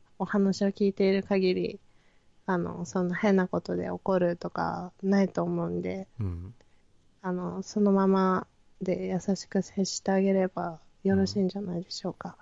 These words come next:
Speaker 2: うん。ですかね。もう心配でね、やめちゃうのがね。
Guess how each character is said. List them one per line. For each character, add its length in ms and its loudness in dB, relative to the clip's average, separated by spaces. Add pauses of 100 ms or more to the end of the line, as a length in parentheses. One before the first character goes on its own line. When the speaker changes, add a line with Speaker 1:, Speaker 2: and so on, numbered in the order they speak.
(340)
Speaker 2:
う 40 -8
ん。 20 -4
で 80 -6
す 80 -18
か 140 -16
ね。 480 -4
も 140 -6
う 40 -6
心 300 -12
配 160 -6
で 80 -6
ね、 420 -6 (220)
や 100 -6
め 140 -6
ち 100 -12
ゃ 40 -6
う 140 -8
の 100 -4
が 120 -8
ね。 480 -10